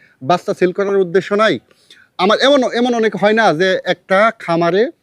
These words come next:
আহ, একটা, আহ, এক ধরনের মুরগি আছে, ফার্ম মুরগি আছে বা টাইগার মুরগি আছে দুইশো, তিনশো, পাঁচশো, এক হাজার পিস। তার উদ্দেশ্য হচ্ছে বাচ্চা সেল করা বা ডিম সেল করা। এখন তাকে এই মুরগির ভালো মন্দ যাই হোক, তাকে ভালো বলতেই হবে, খারাপ বলবে না।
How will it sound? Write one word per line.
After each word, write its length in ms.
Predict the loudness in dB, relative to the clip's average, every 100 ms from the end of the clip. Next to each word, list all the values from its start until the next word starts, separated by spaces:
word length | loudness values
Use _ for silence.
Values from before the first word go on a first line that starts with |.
| _ _ _ -2
আহ, 440 | 2 4 4 0 -4
একটা, 180 | -4
আহ, 400 | -4 0 -2 0
এক 120 | -2 0
ধরনের 300 | 0 2 0
মুরগি 260 | 0 0
আছে, 140 | -2 0
ফার্ম 220 | 0 0
মুরগি 280 | 0 0 -2
আছে 260 | 0 -2
বা 200 | 0 -2
টাইগার 320 | -2 -4 -2
মুরগি 220 | -4 -2 -4
আছে 300 | -2 -4 -4 _ _ -2
দুইশো, 200 | -2 0
তিনশো, 280 | -2 -2 -2
পাঁচশো, 300 | -4 -4 0
এক 100 | 0 0
হাজার 200 | -4 -4
পিস। 180 | -8 -14 _ _ -4
তার 140 | 0
উদ্দেশ্য 340 | 2 2 0 0
হচ্ছে 180 | -2 -2
বাচ্চা 280 | -2 -2
সেল 160 | -2 -2
করা 180 | 0 -2
বা 140 | -2
ডিম 180 | -2 -2
সেল 160 | -2 -4
করা। 240 | -4 -8 _ _ -8
এখন 240 | -4 -2 0
তাকে 380 | 0 2 0 -2 _ _
এই 180 | 4 4
মুরগির 400 | 4 2 0 -2
ভালো 320 | -4 2 2
মন্দ 460 | 4 2 2 2 2
যাই 240 | 2 2
হোক, 220 | 4 2 0 _ -10
তাকে 180 | -8
ভালো 240 | 0 2 4
বলতেই 380 | 4 4 2 2
হবে, 280 | 0 -4 -12 _ _ -4
খারাপ 260 | 0 0
বলবে 360 | 4 4 4 2
না। 160 | -2